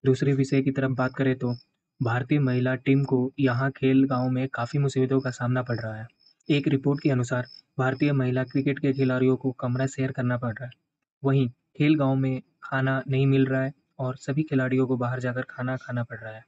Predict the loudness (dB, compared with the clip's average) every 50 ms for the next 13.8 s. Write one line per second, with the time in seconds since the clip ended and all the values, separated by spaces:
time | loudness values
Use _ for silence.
0 | _ _ _ _ -16 -10 -2 0 0 0 0 0 0 2 2 2 2 0 _ _
1 | -6 0 0 0 0 0 -2 -2 -2 -2 0 0 0 0 0 0 -2 -2 -2 -2
2 | -2 -2 -2 -2 -2 -4 _ _ _ _ -20 _ _ -2 0 0 2 2 2 2
3 | 2 2 0 -4 -4 -4 -2 0 0 0 2 2 2 2 2 2 2 2 2 2
4 | 0 0 0 0 -2 -4 -4 -2 -2 -4 -4 -4 -2 0 0 0 0 0 0 -2
5 | -2 _ -4 -4 -2 0 2 2 2 0 0 0 0 0 0 -2 -2 -4 -4 -6
6 | -6 -6 -6 -6 -4 -4 -4 -6 -10 _ _ _ _ -2 0 2 2 2 2 2
7 | 0 0 0 0 0 0 0 0 0 0 0 0 -2 0 -2 -4 -4 -2 -2 -2
8 | -2 -4 _ _ _ -4 -2 0 0 0 0 0 0 0 2 2 2 2 0 0
9 | 0 0 0 0 0 -2 -2 -4 -2 -2 -4 -4 -4 -6 -8 _ _ _ _ _
10 | _ _ _ -4 -2 0 2 2 2 2 0 0 -2 -4 -2 0 0 0 0 0
11 | 0 2 2 2 2 2 2 2 2 2 0 -2 -4 -8 _ _ _ _ -2 -2
12 | 0 0 2 2 2 2 0 0 -2 -2 -2 0 0 0 0 0 -2 -2 -2 -2
13 | -2 0 0 0 0 0 -2 -4 -4 -4 -4 -4 -4 -6 -8